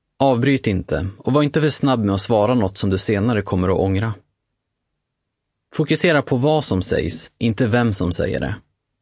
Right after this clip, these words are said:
Var villig att lyssna och gå inte direkt i försvarsställning. Feedback kan hjälpa dig att utvecklas. Ha en balanserad syn på dig själv. Bara för att du får konstruktiv kritik betyder inte att du är misslyckad.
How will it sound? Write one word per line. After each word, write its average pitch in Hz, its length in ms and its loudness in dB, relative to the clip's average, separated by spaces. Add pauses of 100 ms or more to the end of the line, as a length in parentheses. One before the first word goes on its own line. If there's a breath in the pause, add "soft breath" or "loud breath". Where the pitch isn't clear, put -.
(460)
Var 170 140 2
villig 123 300 2
att 120 120 4
lyssna 101 520 -2 (140)
och 143 120 -2
gå 180 160 2
inte 143 160 2
direkt 113 320 0
i 110 40 0
försvarsställning. 101 920 -2 (760)
Feedback 127 440 -2
kan 139 140 0
hjälpa 135 320 0
dig 107 140 2
att 107 80 2
utvecklas. - 720 -4 (1500)
Ha 190 100 4
en 147 80 4
balanserad 127 600 2
syn 98 260 0
på 85 120 -2
dig 85 100 2
själv. - 360 -4 (1000)
Bara 147 180 4
för 175 100 0
att 160 60 -2
du 139 80 0
får 143 200 0
konstruktiv 101 560 -2
kritik 98 500 -4
betyder 127 420 0
inte 101 200 0
att 98 80 0
du 123 80 2
är 92 40 2
misslyckad. - 680 -4